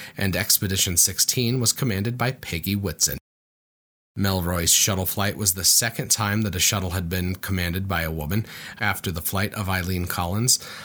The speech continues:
on S T S ninety-three. Peggy Whitson was the first female commander of the International Space Station, an accomplishment she repeated during Expedition fifty-one.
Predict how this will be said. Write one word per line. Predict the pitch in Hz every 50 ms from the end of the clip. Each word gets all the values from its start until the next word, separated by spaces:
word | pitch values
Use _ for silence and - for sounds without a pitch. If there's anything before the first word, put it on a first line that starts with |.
| - - -
on | 95 104 107
S | 82 104 98 - -
T | - 131 110
S | 85 87 92 - -
ninety-three. | - 76 76 67 90 82 - - 98 90 76 73 80 - _ _ _ _ _ _ _ _ _ _ _ _ _ _ _ _ _ -
Peggy | - 117 101 90 92 87
Whitson | 85 90 87 - - - 104 101
was | 98 90 -
the | - 92
first | - - - 117 127 127 - -
female | - - 110 95 90 87 85
commander | - - 98 98 90 87 87 87 98 110
of | 98 101 90 -
the | - 92 82
International | 80 80 80 78 78 80 - - 82 78
Space | - - - 82 78 -
Station, | - - 85 80 - - 120 123 123 - - - - - - -
an | 104 104
accomplishment | - - 110 101 - - 98 87 - - 104 95 87 -
she | - - - 90 80
repeated | 78 78 - - - - 135 113 117 131 143 131 113
during | 101 101 107 110 -
Expedition | - 104 - - - - - 98 82 78 - - 107 110
fifty-one. | 104 - - - - - - 87 87 85 82 78 73 69 -